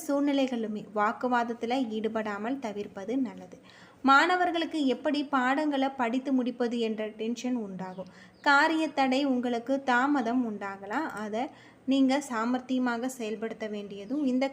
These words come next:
காலகட்டத்துல உங்களுக்கு ரொம்பவும் நல்லது அப்படின்னே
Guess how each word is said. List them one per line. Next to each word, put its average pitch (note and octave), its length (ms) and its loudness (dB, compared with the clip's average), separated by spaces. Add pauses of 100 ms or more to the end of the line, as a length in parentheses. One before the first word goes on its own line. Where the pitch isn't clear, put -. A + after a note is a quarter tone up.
காலகட்டத்துல A3+ 760 -4
உங்களுக்கு G3 420 -12 (540)
ரொம்பவும் D#4 540 4
நல்லது A3+ 340 0
அப்படின்னே G#3+ 320 -6